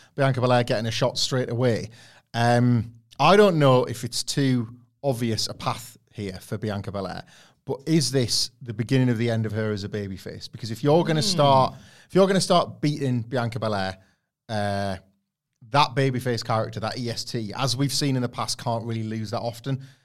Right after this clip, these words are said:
Speaker 1: When she works weekly television shows, she's not the champion. She doesn't feel anywhere near what she says she is,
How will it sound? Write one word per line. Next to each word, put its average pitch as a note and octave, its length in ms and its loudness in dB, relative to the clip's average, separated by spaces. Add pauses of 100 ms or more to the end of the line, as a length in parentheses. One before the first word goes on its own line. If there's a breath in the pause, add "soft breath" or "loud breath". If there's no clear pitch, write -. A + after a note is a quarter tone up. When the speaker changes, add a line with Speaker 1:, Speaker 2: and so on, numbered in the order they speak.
(120 loud breath)
Speaker 1:
When A#2+ 120 -2
she B2+ 140 -4
works A#2+ 600 0 (100)
weekly A#2 380 -10
television A#2 420 -4
shows, A2+ 380 -4
she's F#2 180 -10
not G#2+ 300 -2
the A#2 60 -12
champion. A2 540 -4 (340 soft breath)
She - 160 -10
doesn't A#2 200 -2
feel A#2+ 540 -6 (300)
anywhere A#2 280 -6
near A#2 220 -4
what A2+ 160 -10
she - 140 -10
says A#2+ 260 -4
she A#2+ 220 -8
is, C#3+ 240 -4